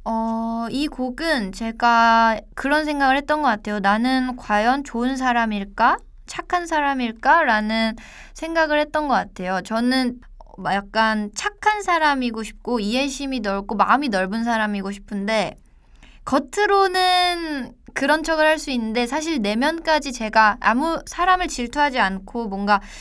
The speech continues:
그러긴 되게 어렵더라고요. 그래서 '아, 뭔가 내 안에는 사이코가 사는 것 같아' 라는 생각을 해가지고 이 노래를 쓰게 됐고요. 제, 저는 보통 누군가 약간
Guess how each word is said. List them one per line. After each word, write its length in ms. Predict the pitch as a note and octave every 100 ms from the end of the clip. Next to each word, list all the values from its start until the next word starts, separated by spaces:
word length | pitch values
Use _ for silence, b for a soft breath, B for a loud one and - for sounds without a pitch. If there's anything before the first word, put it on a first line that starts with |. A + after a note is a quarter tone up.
| B
그러긴 500 | - D#4+ E4+ D#4 C#4+
되게 280 | A#3+ C4 C4
어렵더라고요. 1040 | G#3 G3+ C4 B3+ F#3+ F3+ F3 F3 F3 F3+ F3+
그래서 400 | A3 A3 B3 B3+ B B B
'아, 140 | G3+ G3
뭔가 320 | G3 G#3+ G#3+
내 180 | F#3 G3+
안에는 520 | F#3 G3+ B3 C4 A#3
사이코가 580 | A#3+ - E4 - E4+ D#4+
사는 260 | D#4+ E4 E4+
것 80 |
같아' 540 | D#4+ B3 B3 A#3+ A#3+ B3
라는 260 | G#3 G#3 A3
생각을 480 | C#4+ D4 D4 C#4+ C#4
해가지고 680 | C#4+ D4 C4+ G#3+ B3+ B3
이 120 | G3 F#3+
노래를 600 | F#3 F#3+ G#3+ G#3 G#3 G3+ B B B
쓰게 500 | - D#4 D4+ C#4 B3+ - -
됐고요. 600 | - F3 - F3+ A3+ C#3+ - B B B B B B
제, 180 | - A#3
저는 480 | - A#3+ C#4+ D4+ C4
보통 560 | A#3 G#3+ C4 B3 G3 - -
누군가 880 | G3+ A3 B3+ C4 B3 B3 A#3+ A3 G#3
약간 560 | F#3+ F#3 F#3+ F#3 F3